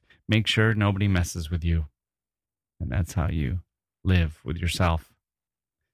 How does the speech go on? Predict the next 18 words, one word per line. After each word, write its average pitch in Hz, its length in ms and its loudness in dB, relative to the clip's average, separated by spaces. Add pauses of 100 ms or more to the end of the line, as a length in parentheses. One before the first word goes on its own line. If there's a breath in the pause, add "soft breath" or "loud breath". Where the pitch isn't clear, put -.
(120)
That's 135 200 0
the 143 80 0
part 127 260 2
that 107 100 -4
got 107 240 2
to - 60 -2
me. 104 260 2 (1160)
I 101 60 6
assume 139 380 2
that 131 120 2
he 127 80 0
had 127 140 2
a 117 120 -2
whole 143 220 0
philosophy 123 640 -2
in 80 80 -2
his 78 160 -6
mind. 82 380 0